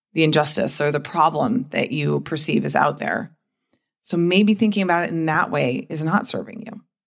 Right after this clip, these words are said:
So the only way to find out is to put that through a model. But first you have to figure out, is it actually a fact or is it a thought?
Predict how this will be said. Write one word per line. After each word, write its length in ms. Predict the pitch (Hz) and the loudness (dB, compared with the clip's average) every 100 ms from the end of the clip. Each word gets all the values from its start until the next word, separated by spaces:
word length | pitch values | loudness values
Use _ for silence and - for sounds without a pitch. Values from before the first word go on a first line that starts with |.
| _ _ _ _ _ | _ _ _ _ _
So 140 | - | 2
the 120 | 214 - | 4 4
only 260 | 208 285 | 4 4
way 140 | 254 214 | 4 2
to 60 | |
find 280 | 190 190 185 | 2 2 2
out 320 | 165 180 185 | 2 0 -2
is 200 | - 147 | -6 -4
to 120 | - 185 | -4 -6
put 400 | - 170 160 - _ _ _ _ _ _ _ | 0 2 2 -2 _ _ _ _ _ _ _
that 280 | 160 170 151 | 2 4 2
through 200 | - 160 | 2 2
a 20 | |
model. 640 | 156 143 156 185 269 - _ _ _ | 2 2 2 4 2 -2 _ _ _
But 120 | - - - | -20 -10 0
first 260 | 180 170 | 0 2
you 60 | 175 | 0
have 100 | 160 | 0
to 80 | 151 | -2
figure 300 | 160 156 143 | -2 2 4
out, 400 | 143 127 - - _ | 4 2 -2 -18 _
is 160 | 170 165 | -2 2
it 120 | 165 | 4
actually 340 | 147 - - 147 | 4 2 2 2
a 60 | |
fact 400 | 147 - - - _ - | 2 0 -2 -12 _ -2
or 160 | 147 | 2
is 100 | 143 | 2
it 80 | 139 | 2
a 60 | 151 | -2
thought? 360 | 139 139 - | 0 2 0